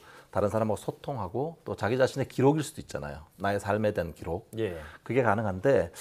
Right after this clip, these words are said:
Speaker 1: 이게 점점 하다 보면 어떻게 됩니까? 조금 더 자극적이고 조금 더 어떻게 보면 다른 사람으로 하여금 이 반응이 더 많이 나오도록
Speaker 2: 네.
Speaker 1: 그런 것들을 원하게 되잖아요. 특히 연예인들 같은 경우는 훨씬 화보처럼 사는 그런 삶.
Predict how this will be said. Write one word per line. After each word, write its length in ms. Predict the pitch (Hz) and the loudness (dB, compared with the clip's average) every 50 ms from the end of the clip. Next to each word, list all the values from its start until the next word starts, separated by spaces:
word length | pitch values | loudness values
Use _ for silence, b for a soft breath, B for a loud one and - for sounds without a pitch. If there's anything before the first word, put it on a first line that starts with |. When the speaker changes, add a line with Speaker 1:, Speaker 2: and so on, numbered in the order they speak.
| B B B B B | B B B B B
Speaker 1:
이게 220 | 147 139 156 147 | 4 4 4 4
점점 360 | 143 - 123 117 123 151 156 151 | 6 4 4 6 8 6 6 6
하다 180 | 151 170 165 | 8 6 8
보면 100 | 160 147 | 8 6
어떻게 160 | 110 - 110 95 | 2 2 0 -2
됩니까? 320 | 92 82 82 80 - 85 | -2 -4 -6 -6 -8 -8
조금 340 | - - 107 - 117 120 123 | -6 -6 -6 -4 -2 -2 2
더 120 | 139 147 147 | 2 2 0
자극적이고 1000 | - - - - 113 107 - 127 - - 113 92 87 87 85 90 101 113 139 156 - _ | 0 -8 -6 -6 -6 -6 -8 -8 -4 -4 -4 -4 -4 -6 -4 -2 -2 -4 -4 -6 -14 _
조금 320 | - - 92 87 90 98 92 | -6 -4 -4 -2 -2 0 4
더 160 | 117 110 107 | 6 6 6
어떻게 220 | 101 - - 104 95 | 6 4 2 0 -2
보면 180 | 92 95 98 | -2 -2 -4
다른 220 | - 85 90 95 92 | -2 -2 -2 -2 0
사람으로 400 | 107 104 104 104 104 98 92 87 | 0 0 0 0 0 0 -2 -2
하여금 440 | 90 85 85 92 110 127 147 170 - - | -4 -4 -4 -4 -6 -6 -6 -8 -12 -12
이 100 | - 95 | -12 -10
반응이 440 | - - - - 123 127 131 139 127 | -10 -8 -6 -4 -2 0 0 0 0
더 120 | 104 90 | 0 0
많이 360 | 82 80 82 85 90 90 87 82 | 0 0 0 0 -2 -4 -6 -2
나오도록 540 | - 78 82 82 80 82 78 - - - - B B B B | 0 0 0 0 -2 -4 -6 -6 -6 -8 -10 B B B B
Speaker 2:
네. 140 | 113 101 | -2 4
Speaker 1:
그런 160 | 92 131 139 143 | 10 10 10 10
것들을 260 | 139 139 - 151 120 | 10 6 6 6 8
원하게 320 | 98 98 101 101 95 90 | 10 10 8 8 4 2
되잖아요. 500 | - 80 82 78 78 82 95 104 92 90 - b b b b b b | -2 -4 -6 -6 -4 -2 -2 -2 -2 -4 -10 b b b b b b
특히 220 | - 139 143 127 | -8 0 8 10
연예인들 340 | 120 131 147 151 156 151 151 | 10 10 10 8 6 6 4
같은 220 | 139 - - 131 | 4 4 4 0
경우는 400 | 120 120 113 113 113 113 113 107 | 2 2 4 4 4 2 2 0
훨씬 380 | 95 104 98 - - 113 104 101 | 0 -2 -4 -4 -4 -4 -4 -4
화보처럼 720 | 101 - - 120 120 135 127 123 123 - - - 110 104 95 | -2 2 4 6 6 6 4 4 0 -2 0 0 0 0 0
사는 300 | - 92 92 95 90 87 | -4 -6 -6 -6 -6 -6
그런 200 | - 87 85 82 | -6 -8 -6 -6
삶. 300 | - - 87 82 78 | -6 -8 -8 -8 -8